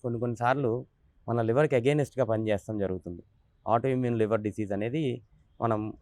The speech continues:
ఒక ఫార్టీ ఫైవ్ to ఫిఫ్టీ, ఫిఫ్టీ ఫైవ్ ఇయర్స్ ఫీమేల్స్‌లో ఎక్కువ శాతంలో మనం చూస్తాం జరుగుతుంది.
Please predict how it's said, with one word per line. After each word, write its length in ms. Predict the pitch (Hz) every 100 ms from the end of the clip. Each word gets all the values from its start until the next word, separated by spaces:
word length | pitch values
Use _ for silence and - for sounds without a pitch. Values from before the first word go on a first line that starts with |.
| -
ఒక 380 | - 101 98 95 -
ఫార్టీ 280 | 113 135 160
ఫైవ్ 220 | 139 139
to 80 | 131
ఫిఫ్టీ, 600 | 123 120 - 135 123 - -
ఫిఫ్టీ 260 | 123 135
ఫైవ్ 160 | 120 127
ఇయర్స్ 280 | 120 117 - -
ఫీమేల్స్‌లో 540 | 143 170 143 117 143
ఎక్కువ 320 | 123 - 139
శాతంలో 380 | 113 113 113 123
మనం 240 | 127 104 95
చూస్తాం 280 | 98 - 101
జరుగుతుంది. 380 | 92 90 85